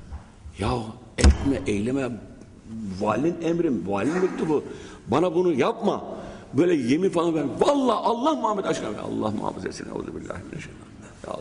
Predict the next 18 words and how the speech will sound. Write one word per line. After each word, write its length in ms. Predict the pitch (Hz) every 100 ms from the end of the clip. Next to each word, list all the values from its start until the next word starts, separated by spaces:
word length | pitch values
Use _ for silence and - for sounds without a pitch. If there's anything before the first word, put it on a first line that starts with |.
| -
senin 120 | - 78
olsun. 120 | - - - - - -
O 80 | 135
da 80 |
senin 220 | 117 113 101
olsun." 180 | 87
diyor. 300 | 73 69 - - - - - - -
Ne 80 | 143
yapsın? 260 | 113 127
Mecburen 340 | 123 101 101 101 - - -
saraya 320 | - 107 110
geliyor. 320 | 85 80 104 - - - - -
Bir 60 |
müddet 280 | 185 160 113
sonra 260 | 107 113 113
padişah, 280 | 127 131 143 143
"Allah 100 | 139
Allah." 360 | 90 - -